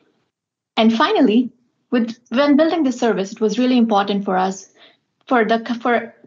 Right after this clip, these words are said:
to allow our customers to rapidly deploy these network functions in a matter of minutes and not days. You can now automate a global deployment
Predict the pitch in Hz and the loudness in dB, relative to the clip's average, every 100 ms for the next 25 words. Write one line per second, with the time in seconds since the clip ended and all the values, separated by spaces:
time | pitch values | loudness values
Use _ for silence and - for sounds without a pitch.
0 | - 277 247 220 254 277 311 294 262 233 | -2 0 0 -2 0 2 0 -2 -6 -2
1 | 233 202 196 214 190 220 226 220 202 185 | -2 -2 -4 -4 0 0 0 -2 -2 -4
2 | 190 196 185 185 196 226 - 226 277 269 | -4 -4 -4 -4 -4 -4 -2 -2 2 2
3 | 269 233 220 196 190 185 185 190 220 196 | 4 2 2 2 2 0 -2 -2 0 2
4 | 202 202 190 180 185 190 185 175 - - | 0 -2 -2 0 -2 -2 -4 -4 -6 -16
5 | _ _ _ _ _ _ - 240 240 220 | _ _ _ _ _ _ -2 2 6 6
6 | 202 208 202 208 196 202 226 220 233 233 | 4 2 2 0 -2 -2 -4 -4 0 2
7 | 226 214 202 208 190 185 190 196 | 2 0 -4 -2 -2 -2 -4 -6